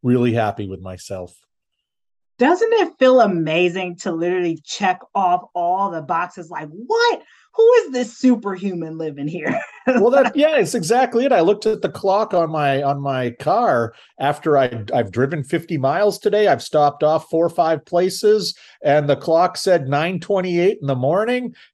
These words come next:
Speaker 1: and I'm like, "Oh my goodness, there are times I'm still in bed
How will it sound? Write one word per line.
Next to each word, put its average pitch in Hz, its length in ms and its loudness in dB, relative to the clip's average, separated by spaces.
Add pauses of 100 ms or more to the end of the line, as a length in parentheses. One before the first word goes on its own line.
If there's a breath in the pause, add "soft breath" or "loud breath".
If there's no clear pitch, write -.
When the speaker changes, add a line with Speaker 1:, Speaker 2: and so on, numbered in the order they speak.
Speaker 1:
and 156 100 0
I'm 180 160 0
like, 156 220 0
"Oh 277 220 4
my 196 200 2
goodness, 180 480 2
there 247 160 2
are 208 60 4
times 202 400 -2
I'm 196 140 2
still 226 260 2
in 165 200 0
bed 220 440 4